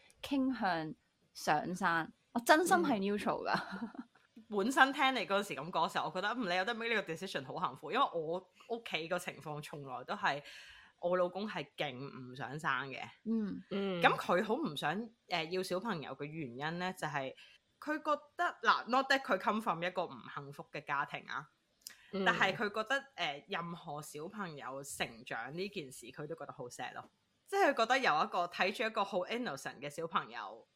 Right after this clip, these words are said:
Speaker 2: 佢，誒，
Speaker 3: 嗯。
Speaker 2: 因為要適應呢個世界，因為佢要有喺個世界謀生嘅能力，而佢唔再變得，啊，唔係，而佢唔再係天真可愛咯。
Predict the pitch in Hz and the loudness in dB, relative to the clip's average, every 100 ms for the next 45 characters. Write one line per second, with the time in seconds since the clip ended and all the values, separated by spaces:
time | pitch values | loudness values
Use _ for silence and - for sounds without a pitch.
0 | _ - 202 190 196 196 - 175 - 196 | _ -2 0 2 0 -2 -4 -2 0 0
1 | 185 170 233 285 285 247 175 156 175 180 | -2 -2 0 0 2 4 4 2 -6 -6
2 | 233 - 185 170 175 170 143 123 123 120 | -6 -4 -4 -4 -6 -6 -6 -8 -6 -6
3 | - 131 190 226 208 - 175 156 156 151 | -6 -6 -8 -6 -6 -6 -6 -6 -8 -6
4 | 98 - 175 175 - 151 151 147 165 127 | -6 -6 -6 -6 -4 -4 -4 -4 -2 -4
5 | 135 175 175 156 117 78 113 110 _ - | -2 -4 -4 -6 -8 -12 -14 -14 _ -20
6 | _ _ 196 190 - 180 170 175 190 - | _ _ -4 -4 0 2 4 2 0 -4
7 | _ _ _ - 190 156 180 175 180 190 | _ _ _ -6 -4 0 8 8 8 2
8 | 180 196 202 - - _ - 165 139 _ | 2 0 0 -4 -20 _ -8 -6 -6 _
9 | _ - 160 190 170 175 - 185 143 147 | _ -10 -6 0 0 0 -4 -4 -4 0
10 | 160 160 160 160 165 - - 165 156 - | 2 2 2 2 2 -2 -2 -2 -2 -2
11 | 190 175 175 165 143 147 131 135 | 0 2 2 -2 -4 -4 -4 -4